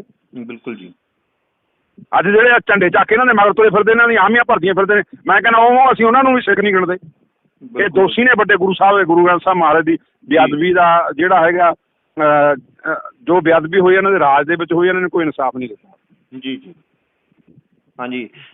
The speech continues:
Speaker 1: ਅਹ, ਸਿੰਘ ਸਾਹਿਬ ਜੀ, ਸਵਾਲ ਅਗਲਾ ਹੈਗਾ ਕਿ ਬਾਗੀ ਧੜਾ ਇੱਕ ਪਾਸੇ, ਦੂਜੇ ਪਾਸੇ ਸੁਖਬੀਰ ਬਾਦਲ ਦੇ ਸਮਰਥਕ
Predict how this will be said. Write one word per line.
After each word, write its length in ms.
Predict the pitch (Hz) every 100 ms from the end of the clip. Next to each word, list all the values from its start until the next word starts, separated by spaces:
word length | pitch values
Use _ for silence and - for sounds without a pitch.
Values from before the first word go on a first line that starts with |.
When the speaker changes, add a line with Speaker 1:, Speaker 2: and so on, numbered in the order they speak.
| _
Speaker 1:
ਅਹ, 320 | 127 131 131 131
ਸਿੰਘ 120 | 196 202
ਸਾਹਿਬ 160 | 247
ਜੀ, 140 | 262 269
ਸਵਾਲ 380 | 196 170 190
ਅਗਲਾ 220 | 170 180 180
ਹੈਗਾ 260 | 165 170
ਕਿ 140 | 175 220
ਬਾਗੀ 440 | 151 143 139 214
ਧੜਾ 320 | 208 180 185
ਇੱਕ 140 | 180 180
ਪਾਸੇ, 600 | 170 170 175 175 180 180 _ _ _ _ -
ਦੂਜੇ 220 | 156 185
ਪਾਸੇ 260 | 185 175 190
ਸੁਖਬੀਰ 440 | 156 131 156 175
ਬਾਦਲ 360 | 151 147 165 160
ਦੇ 120 | 165 -
ਸਮਰਥਕ 720 | 139 131 147 135 147 143